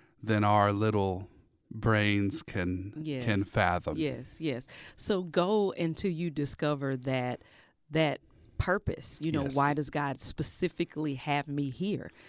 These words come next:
Speaker 1: And he loves you so
Speaker 2: Yes.
Speaker 1: much
Speaker 2: Yes.
Speaker 1: that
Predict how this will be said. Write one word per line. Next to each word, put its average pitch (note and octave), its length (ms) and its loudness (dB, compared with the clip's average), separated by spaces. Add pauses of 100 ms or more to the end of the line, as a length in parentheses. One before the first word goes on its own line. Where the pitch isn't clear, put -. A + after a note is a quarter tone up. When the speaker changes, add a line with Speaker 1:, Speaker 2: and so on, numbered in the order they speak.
(160)
Speaker 1:
And D3+ 140 8
he D#3+ 140 10
loves D3 420 4
you D3 200 -8
so D3 380 6
Speaker 2:
Yes. D#3 100 8
Speaker 1:
much C#3+ 420 2 (220)
Speaker 2:
Yes. D3 320 -6
Speaker 1:
that A#2+ 340 4